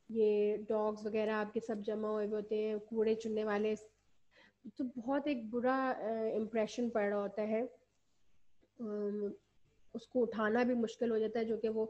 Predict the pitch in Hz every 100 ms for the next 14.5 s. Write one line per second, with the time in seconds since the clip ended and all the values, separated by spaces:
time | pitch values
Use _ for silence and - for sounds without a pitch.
0 | - - _ - 226 220 226 226 226 220
1 | 214 220 226 214 208 214 214 220 - -
2 | _ - 214 208 208 202 202 208 165 196
3 | 170 214 220 220 214 220 214 214 208 202
4 | - 214 226 240 - _ _ - 202 208
5 | 214 - 214 247 240 247 247 226 240 233
6 | 226 226 226 214 233 233 226 220 247 247
7 | 226 190 190 - 277 269 - 247 233 196
8 | 196 220 220 - _ - 208 208 208 208
9 | 220 226 - 220 208 208 226 220 208 208
10 | 208 220 208 220 220 220 202 226 226 214
11 | - - 214 214 214 214 - - - 214
12 | 208 220 214 208 214 - 220 220 214 226
13 | 240 233 208 214 208 214 214 208 226 -
14 | 226 240 202 233